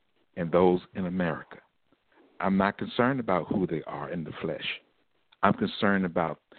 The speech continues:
what Christ has accomplished on behalf of those that are there and those that are here. So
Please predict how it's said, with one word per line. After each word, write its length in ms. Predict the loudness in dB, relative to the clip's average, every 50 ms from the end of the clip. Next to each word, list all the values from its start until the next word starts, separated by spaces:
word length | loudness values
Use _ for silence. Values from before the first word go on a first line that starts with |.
| -20 _ _ _ _ _
what 240 | 2 2 2 2 0
Christ 360 | -4 -4 -4 -2 -2 -4 -6 -8
has 120 | -8 -8 -8 -10
accomplished 580 | -14 -12 -6 -4 -4 -4 -4 -6 -8 -8 -8 -8 -8
on 120 | -6 -6
behalf 380 | -4 -6 -4 -4 -4 -4 -4 -4
of 100 | -4 0
those 240 | 0 0 0 0 -4
that 140 | -6 -8 -8
are 100 | -10 -8 -4
there 340 | -2 0 0 0 -2 -6 -10 _ _ _ _ _ _ _ _ _ _ _ -10
and 120 | -8 -4 0
those 220 | 4 4 4 4 2
that 100 | -2 -8
are 60 | -8
here. 380 | -8 -8 -8 -8 -8 -8 -12 -16 _ _ _ _ _ _ _ _ _ _ _ _ -2 -2 -2 -2 -6 -14 -20 _ _ _ -4 0
So 400 | 2 4 4 4 2 0 -4 -8